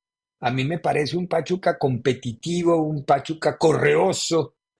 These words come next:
correoso, un Pachuca que no se entrega, un Pachuca que, uh, copa muy bien la cancha y que utiliza el talento de uno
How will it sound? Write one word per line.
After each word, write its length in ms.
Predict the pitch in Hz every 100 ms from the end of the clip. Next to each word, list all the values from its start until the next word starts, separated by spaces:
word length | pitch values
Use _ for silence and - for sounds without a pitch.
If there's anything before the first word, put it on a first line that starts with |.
| _ _ _
correoso, 840 | - 143 131 131 139 156 185 147 175
un 120 | 160
Pachuca 460 | 147 156 170 165 160
que 120 | 139
no 160 | 135 143
se 140 | 156
entrega, 840 | 143 139 - 175 180 156 165 160 - _ _ _ _ -
un 200 | 160 147
Pachuca 500 | 151 - 160 175 151
que, 140 | 143
uh, 340 | 139 156 135 -
copa 340 | - 170 - 160
muy 400 | 165 165 175 170
bien 440 | 139 165 175 165
la 160 | 160 156
cancha 580 | 160 165 160 165 165 - _ _ _
y 160 | - 156
que 120 | 160
utiliza 580 | 147 131 147 175 - 202
el 240 | 202 196
talento 720 | - 143 139 160 180 - 202 196
de 140 | 151
uno 640 | 147 156 175 180 196 196 190